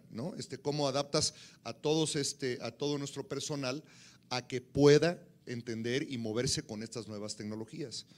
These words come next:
Me preguntan muchas veces, ¿no? "Oye, eh, ¿cuánta gente va a reemplazar tecnología, este, inteligencia artificial? ¿A cuánto nos va a quitar?". Le digo, "Mira, yo dudo mucho que quite a una persona, este,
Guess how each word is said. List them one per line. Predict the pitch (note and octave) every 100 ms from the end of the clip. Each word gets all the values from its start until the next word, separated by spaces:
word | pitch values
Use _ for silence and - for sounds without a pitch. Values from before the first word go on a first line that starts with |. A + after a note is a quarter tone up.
| - - -
Me | -
preguntan | A#2 A2+ A2+ C3+ C#3 C3
muchas | C3+ C#3+ A#2
veces, | D3 D3 A#2+
¿no? | A#2+ C3+
"Oye, | C#3 C3 -
eh, | - - - -
¿cuánta | D3+ D#3+
gente | D3 D3 C#3+
va | B2+
a |
reemplazar | C3+ C3+ A#2 A#2 B2+ B2 - - - - -
tecnología, | A#2 A2 A2 G#2 A2+
este, | A#2 - A2+ G#2+
inteligencia | G2+ G#2+ G2+ B2+ B2
artificial? | - A2 G#2+ A#2+ C3+ C#3 -
¿A | A2+
cuánto | - C#3 D3
nos | C3 A#2
va | C3
a | B2+
quitar?". | C#3+ - C#3+ E3+
Le |
digo, | C#3 C#3
"Mira, | C#3 D3
yo | C3 E3
dudo | E3 G3 G3+ F#3
mucho | D#3 D#3+ F3 E3
que | -
quite | - D3 C#3+ D3 C#3
a | A#2 A2+
una | B2+ C3 C3
persona, | A#2+ A2 - B2 A2 G#2 - - - - - - -
este, | A2+ A2+ - A#2+ A2+ G#2+ G#2